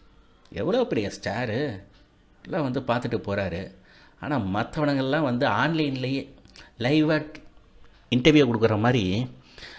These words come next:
அவன் அவன் வீடியோ போடுறானுங்க. அவங்களோட எக்ஸ் பதிவத்துலேயும் சரி, Twitter-ல சரி, இதே மாதிரி. அப்ப நாங்களும் வந்து தமிழ் ராக்கர்ஸ்லயே நாங்க வந்து, அ, பார்த்துடலாமே. அந்த மாதிரி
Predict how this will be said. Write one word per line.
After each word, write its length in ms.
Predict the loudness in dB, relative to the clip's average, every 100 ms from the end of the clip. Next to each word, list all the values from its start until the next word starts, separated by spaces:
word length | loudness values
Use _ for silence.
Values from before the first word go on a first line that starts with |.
| 0
அவன் 220 | 4 6
அவன் 180 | 4 2
வீடியோ 300 | 4 4 4
போடுறானுங்க. 560 | 2 2 2 0 -2 -6 -20 -20 -20 -20 -20 -20 -20 2
அவங்களோட 360 | 6 8 8 6
எக்ஸ் 300 | 4 4 4
பதிவத்துலேயும் 580 | 6 4 2 2 2 2
சரி, 460 | 2 2 2 2
Twitter-ல 480 | 2 2 6 6 6
சரி, 320 | 4 4 2
இதே 320 | 2 4 4 4
மாதிரி. 320 | 2 -2 -6 -16 -20 -20 -20 -20 -20 -20 -20 -20 _ -20 -6
அப்ப 240 | -2 4 6
நாங்களும் 500 | 8 8 8 6 6
வந்து 540 | 6 8 10 10 6 2
தமிழ் 260 | 4 4
ராக்கர்ஸ்லயே 680 | 6 4 4 2 2 2 4
நாங்க 280 | 4 2 2
வந்து, 360 | 0 2 4 4
அ, 240 | 4 2 -2 -8 -6
பார்த்துடலாமே. 800 | -2 -2 0 0 0 0 -2 -6 -10 -20 _ _ _ _ _ -20 -20 -20 _ _
அந்த 220 | -2 2 4
மாதிரி 260 | 4 2